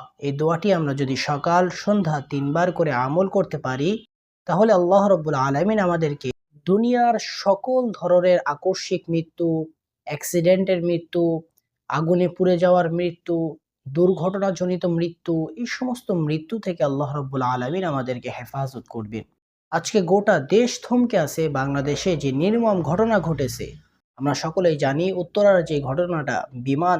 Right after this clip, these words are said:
বিধ্বস্ত হয়েছে যে স্কুল এবং কলেজে, এই যে আকস্মিক কত শিশু মারা গেলেও, এই মৃত্যু থেকে আমরা শিক্ষা নিতে পারি এবং এই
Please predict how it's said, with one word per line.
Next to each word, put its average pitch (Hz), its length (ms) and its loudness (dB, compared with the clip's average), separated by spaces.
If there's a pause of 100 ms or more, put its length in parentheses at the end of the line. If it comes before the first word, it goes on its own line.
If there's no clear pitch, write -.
(140)
বিধ্বস্ত 135 520 -6
হয়েছে 151 420 -4
যে 123 200 -6
স্কুল 156 300 -6
এবং 135 260 -6
কলেজে, 127 420 -4 (580)
এই 185 120 2
যে 190 100 0
আকস্মিক 202 580 -2
কত 175 200 -2
শিশু 208 380 -2 (280)
মারা 147 280 -2
গেলেও, 135 340 -4 (640)
এই 254 160 2 (100)
মৃত্যু 208 400 0
থেকে 202 280 -4
আমরা 139 400 0
শিক্ষা - 380 -4
নিতে 156 240 -4
পারি 127 320 -4 (360)
এবং 165 300 2 (500)
এই 214 160 2